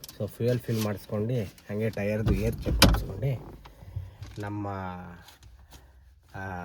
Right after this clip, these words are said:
ಹುಲಿಗೆ, ಹೆಂಗ್ ಹುಲಿಗೆ ಬೀಚ್ ಟಾಯ್ ಏನಾರು ಇದೆಯಾ ಅಂತ ನೋಡೋದು. ಅಂದರೆ ನಾಳೆ ಪ್ಲ್ಯಾನ್ ಹಾಕಿದ್ದೀನಿ, ಅಂದರೆ ಎಲ್ಲಿಗೆ ಅಂತ ಹೇಳ್ತಿದ್ನಲ್ಲ, so ಕಣ್ಣೂರ್ಗೆ ಹೋಗೋದಂತ. ಅಂದರೆ ತುಂಬ ದಿನದಿಂದ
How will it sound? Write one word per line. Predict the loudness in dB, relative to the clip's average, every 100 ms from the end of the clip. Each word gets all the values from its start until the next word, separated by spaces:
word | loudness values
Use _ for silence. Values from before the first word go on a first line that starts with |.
| -6 -8 -10 -12
ಹುಲಿಗೆ, | -4 2 4 4 -2
ಹೆಂಗ್ | -4 -8 -4 -2 -2
ಹುಲಿಗೆ | -2 -4 -2 -2 -2 -10 -18 -14 -8 0
ಬೀಚ್ | 0 0 -4
ಟಾಯ್ | -2 -2
ಏನಾರು | -2
ಇದೆಯಾ | -4 -6 -8
ಅಂತ | -8
ನೋಡೋದು. | -8 -6 -8 -10
ಅಂದರೆ | -6 -2
ನಾಳೆ | 0 0 -2
ಪ್ಲ್ಯಾನ್ | -2 -2
ಹಾಕಿದ್ದೀನಿ, | -2 -4 -6 -4
ಅಂದರೆ | -2 -2
ಎಲ್ಲಿಗೆ | -2 0 0
ಅಂತ | -2 -2
ಹೇಳ್ತಿದ್ನಲ್ಲ, | -2 -4 -6 -6 -2 -4 -4
so | -8 -6
ಕಣ್ಣೂರ್ಗೆ | -2 0 0
ಹೋಗೋದಂತ. | 0 -2 -4 -6 -4
ಅಂದರೆ | -4
ತುಂಬ | -2 0 2 4
ದಿನದಿಂದ | 4 4 4